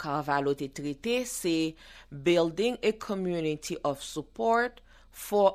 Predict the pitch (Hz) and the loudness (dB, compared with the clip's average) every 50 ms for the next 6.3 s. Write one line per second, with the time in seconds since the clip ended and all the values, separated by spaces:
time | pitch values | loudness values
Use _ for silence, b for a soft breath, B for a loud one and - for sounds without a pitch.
0 | - 160 156 151 - - - - 202 202 202 185 165 160 160 151 - - - 160 | 4 2 2 2 -2 -10 -10 -2 2 2 2 2 2 0 0 0 -4 -8 -6 -4
1 | 160 165 160 156 - - 170 - - - - - 175 170 165 151 135 135 143 135 | -4 -4 -4 -6 -10 -14 -12 -12 -12 -12 -8 -6 -2 -2 -2 -2 -2 -4 -6 -4
2 | - - - - - 185 156 117 - - - - - B B B B B B B | -4 -6 -6 -4 -2 -2 -2 -2 -4 -8 -18 -20 -20 B B B B B B B
3 | B B B 151 147 143 214 233 262 247 214 233 254 247 240 247 - 262 254 247 | B B B -16 -2 2 4 4 4 2 2 2 2 2 2 2 0 0 0 2
4 | 233 208 196 185 - - - - 202 180 - - - 208 208 196 165 151 - - | 2 2 0 0 -4 -6 -6 -6 -6 -6 -8 -6 -2 2 4 4 4 4 2 0
5 | - 175 170 170 165 160 156 151 151 - - - 240 233 233 240 240 240 226 - | -2 0 0 0 0 0 0 0 0 -4 -4 0 0 2 2 2 0 -2 -6 -8
6 | - - 226 233 233 220 | -4 0 2 2 2 0